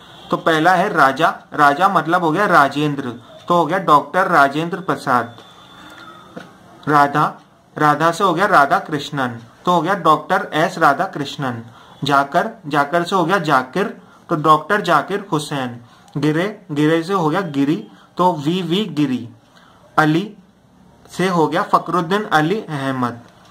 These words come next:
नील से हो गया नीलम, तो नीलम संजीव रेड्डी। के जाल में, इधर के और में साइलेंट रहेंगे, मतलब इनका कोई यूज़ नहीं आएगा। जाल से हो जाएगा जेल, तो हो जाएगा ज्ञानी जेल सिंह।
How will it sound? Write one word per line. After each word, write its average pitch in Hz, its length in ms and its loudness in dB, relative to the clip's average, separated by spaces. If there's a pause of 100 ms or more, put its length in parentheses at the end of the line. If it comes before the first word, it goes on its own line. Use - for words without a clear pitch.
(280)
नील 170 220 0
से 185 180 -2
हो 190 160 2
गया 160 160 0
नीलम, 160 520 0 (260)
तो 170 80 0
नीलम 160 480 0
संजीव 175 600 -4
रेड्डी। 135 380 -2 (600)
के 190 340 0
जाल 151 380 4
में, 135 300 -6
इधर 160 200 -2
के 190 320 -2
और 196 220 0
में 196 120 -2
साइलेंट 175 480 -2
रहेंगे, 170 280 0
मतलब 185 360 0
इनका 170 240 0
कोई 165 240 0
यूज़ 180 280 0
नहीं 180 140 0
आएगा। 143 280 0
जाल 147 340 2
से 156 140 -4
हो 175 140 0
जाएगा 147 300 0
जेल, 160 400 -2
तो 196 220 -6
हो 160 120 2
जाएगा 147 280 -2
ज्ञानी 160 520 -2
जेल 156 300 0
सिंह। 127 400 -10